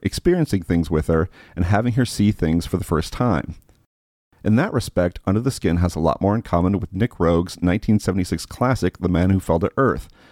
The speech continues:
another film about a lonely alien visitor who's moved and ultimately corrupted by his exposure to humankind. But Glazer's film has a more stripped-down, minimalist quality, even as it challenges viewers with its abstract and occasionally avant-garde treatment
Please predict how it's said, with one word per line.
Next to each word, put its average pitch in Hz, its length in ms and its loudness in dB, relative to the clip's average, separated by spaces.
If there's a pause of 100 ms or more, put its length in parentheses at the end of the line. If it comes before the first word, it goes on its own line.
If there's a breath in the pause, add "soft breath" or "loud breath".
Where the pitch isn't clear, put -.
(200 soft breath)
another 98 260 2
film 98 320 0
about 85 220 0
a 85 40 2
lonely 95 460 2
alien 98 300 2
visitor 82 540 0
who's 87 180 0
moved 110 380 2
and - 160 -4
ultimately 95 440 -2
corrupted 107 600 0
by 90 120 2
his 92 140 0
exposure 90 440 0
to 87 60 0
humankind. 85 720 0 (580)
But 104 100 -2
Glazer's 214 400 0
film 101 440 0
has 107 180 0
a 110 40 0
more 101 140 2
stripped-down, 101 720 -2
minimalist 104 420 2
quality, 90 560 -2 (320 soft breath)
even 190 300 4
as 104 160 4
it - 100 -6
challenges 98 460 0
viewers 90 340 2
with 87 160 -2
its - 180 -6
abstract 90 580 0
and 95 100 2
occasionally 123 520 0
avant-garde 90 540 0
treatment 107 420 -2